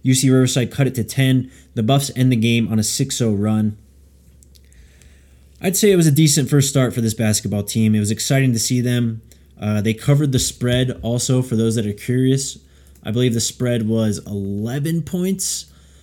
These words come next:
Um, so how about that? I mean, a Colorado team that won the game and covered in a game that they should have done so, uh, addedly, but also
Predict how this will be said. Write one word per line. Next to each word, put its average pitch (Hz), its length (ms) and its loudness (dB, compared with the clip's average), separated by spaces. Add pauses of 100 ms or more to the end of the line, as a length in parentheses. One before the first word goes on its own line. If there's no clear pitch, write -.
(140)
Um, 101 540 -4
so 107 580 -4 (200)
how - 160 -6
about 156 240 -2
that? 165 240 -2
I 123 40 -2
mean, 131 140 4
a 127 60 0
Colorado 160 520 0
team 165 280 0
that 123 160 -2
won 156 220 2
the 175 80 0
game 160 300 2
and 143 260 0
covered 135 540 0 (880)
in 131 80 2
a 139 60 6
game 147 180 4
that 143 100 0
they 120 80 -2
should 156 280 0
have 127 140 0
done 110 200 2
so, 104 640 -2
uh, 101 380 -4
addedly, 101 440 -4
but 95 260 -8 (500)
also 123 580 2